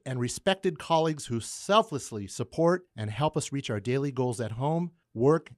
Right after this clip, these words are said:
and office. Known to many on a first-name basis, often they are the hidden figures who humbly go uncredited in the public eye for their accomplishments simply because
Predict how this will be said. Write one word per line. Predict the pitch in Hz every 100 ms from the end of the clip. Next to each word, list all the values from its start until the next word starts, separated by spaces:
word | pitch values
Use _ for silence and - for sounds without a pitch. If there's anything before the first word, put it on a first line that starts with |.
| -
and | 123 135 123
office. | 101 - 87 - - _
Known | 123 160 190
to | 180
many | 170 170 175
on | 139
a |
first-name | 123 160 151 147 135
basis, | 151 180 190 190 - - _ _
often | 180 214 214 196
they | 180
are | 156
the | 131
hidden | 117 190 196
figures | 190 160 160
who | 135 123
humbly | 120 185 202 190
go | 156 143 -
uncredited | 175 185 135 175 147 113 98 - _ _ 240
in | 277
the | 262
public | - 196 180 180 -
eye | 147 147
for | -
their | 131 123
accomplishments | 120 156 147 139 - 135 127
simply | - 262 233 220
because | 180 180 170 160 156 147